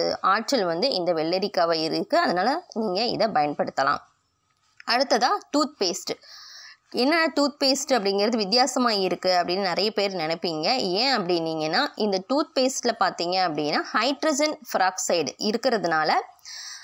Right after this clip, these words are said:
இது வந்து கண்டிப்பா நம்மளுடைய முகப்பருவை வந்து நீக்கிறதுக்கு பயன்படுது. முகப்பரு இருக்கக்கூடிய இடங்கள்ல வந்து நம்ம டூத்பேஸ்ட்டை நேரடியா அப்ளை பண்ணலாம். இதனால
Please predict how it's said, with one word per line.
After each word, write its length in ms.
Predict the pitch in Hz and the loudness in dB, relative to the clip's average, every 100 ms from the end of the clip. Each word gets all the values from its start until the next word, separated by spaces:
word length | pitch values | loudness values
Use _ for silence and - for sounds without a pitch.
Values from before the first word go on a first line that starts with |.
| - _ | -20 _
இது 140 | 247 247 | 0 2
வந்து 200 | 233 277 | 2 2
கண்டிப்பா 440 | 285 220 226 247 311 381 - | 0 0 0 2 2 2 0
நம்மளுடைய 540 | 202 196 180 170 170 175 165 | 0 4 4 4 4 4 4
முகப்பருவை 580 | 175 196 254 - 208 175 165 | 2 2 0 2 4 4 4
வந்து 220 | 160 269 | 2 2
நீக்கிறதுக்கு 580 | 240 233 233 170 175 185 | 2 2 0 -2 0 0
பயன்படுது. 580 | 160 147 147 135 135 - - | 2 2 0 -2 0 -4 -2
முகப்பரு 420 | 240 311 302 254 | 0 2 2 2
இருக்கக்கூடிய 540 | 214 269 262 247 208 185 | 2 2 2 0 0 0
இடங்கள்ல 460 | 160 180 220 208 170 | 2 2 2 2 2
வந்து 300 | 160 156 285 | 2 2 0
நம்ம 240 | 214 180 | 2 0
டூத்பேஸ்ட்டை 680 | 254 254 277 - 226 233 254 247 | 0 2 0 2 0 0 0 2
நேரடியா 540 | 185 226 254 240 262 - | 2 2 2 2 0 2
அப்ளை 300 | 175 - 180 | -2 0 -2
பண்ணலாம். 420 | 170 156 156 247 - | 0 0 2 0 0
இதனால 340 | 196 190 208 | 0 0 0